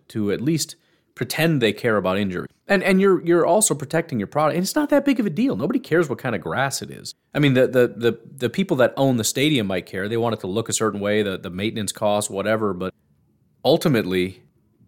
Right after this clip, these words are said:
I don't think it's that big of a deal. If, if it is this significant, to just say, "I'm sorry, you're not doing this turf nonsense anymore." I mean, it would be similar. I'm sure we're dealing with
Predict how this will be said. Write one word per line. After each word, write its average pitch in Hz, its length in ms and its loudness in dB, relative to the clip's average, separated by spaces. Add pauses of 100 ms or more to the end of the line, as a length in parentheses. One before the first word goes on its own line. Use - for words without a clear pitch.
(120)
I 123 80 4
don't 180 180 4
think 127 140 2
it's 113 100 0
that 113 180 2
big 107 140 2
of 92 80 -4
a 92 40 -6
deal. 95 500 -2
If, 143 220 0
if 139 220 -4
it 139 100 2
is 147 220 2
this 120 200 2
significant, 104 920 -4 (220)
to 117 100 -4
just 107 240 0
say, 104 180 2
"I'm 107 140 0
sorry, 92 300 0
you're 101 100 -4
not 101 180 -2
doing 98 220 -4
this 87 120 -10
turf 87 280 -8
nonsense 85 480 -12
anymore." 85 420 -18 (400)
I - 40 -6
mean, 151 120 2
it 165 40 4
would 160 180 4
be 135 580 -2
similar. 110 600 2
I'm 117 80 0
sure 147 180 0
we're 139 100 2
dealing 120 440 2
with 98 220 -4